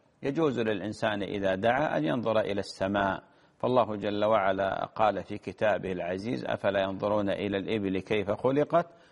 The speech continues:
وإلى السماء كيف رفعت." وقد ثبت عن النبي صلى الله عليه وآله وسلم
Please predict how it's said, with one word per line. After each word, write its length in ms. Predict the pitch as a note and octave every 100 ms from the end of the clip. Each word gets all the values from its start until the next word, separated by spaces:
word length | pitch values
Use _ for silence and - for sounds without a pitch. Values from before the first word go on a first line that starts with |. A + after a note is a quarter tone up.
| _ A#2
وإلى 320 | C3 B2+ B2
السماء 560 | - C3+ C#3 D3 D#3
كيف 280 | C3+ D#3 D3+
رفعت." 600 | D3+ F#3 A#2+ G#2 A#2 - - _ _ _
وقد 160 | - A#2+
ثبت 360 | - D3 C#3+ A#2
عن 200 | A2+ A#2+
النبي 460 | A2+ A2 B2 A2+
صلى 240 | - A2 G#2
الله 420 | G#2+ A#2 G#2+ G#2
عليه 400 | G2+ G#2+ A2 G2
وآله 300 | G2 G#2 F#2+
وسلم 560 | - G#2+ A2 B2+ D3+